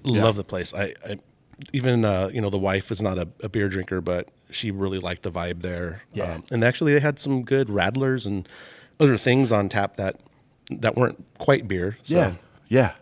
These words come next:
Speaker 1: I
Speaker 2: you know.
Speaker 1: dig that. Trying to, try, you know, e-, expand in the audience, man.
Speaker 2: Yep,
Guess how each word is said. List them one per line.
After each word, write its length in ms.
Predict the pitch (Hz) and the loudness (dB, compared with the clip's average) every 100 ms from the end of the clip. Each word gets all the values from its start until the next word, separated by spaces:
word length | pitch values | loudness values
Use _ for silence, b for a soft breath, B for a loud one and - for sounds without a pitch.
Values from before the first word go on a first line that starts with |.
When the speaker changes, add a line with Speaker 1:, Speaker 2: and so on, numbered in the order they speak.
| - | -10
Speaker 1:
I 60 | 98 | -2
Speaker 2:
you 40 | |
know. 60 | 107 | 2
Speaker 1:
dig 160 | 123 | 4
that. 180 | 107 - | 4 2
Trying 200 | 127 120 | 4 6
to, 100 | 113 | 4
try, 140 | - 113 | 2 2
you 160 | 110 | 2
know, 220 | 107 107 101 | 4 4 4
e-, 100 | 101 | 0
expand 460 | 101 101 - 107 104 | -2 -4 -2 0 2
in 80 | 104 | 2
the 100 | 101 | 0
audience, 380 | 113 85 78 - | -2 -4 -8 -10
man. 120 | - | -6
Speaker 2:
Yep, 100 | 110 | -6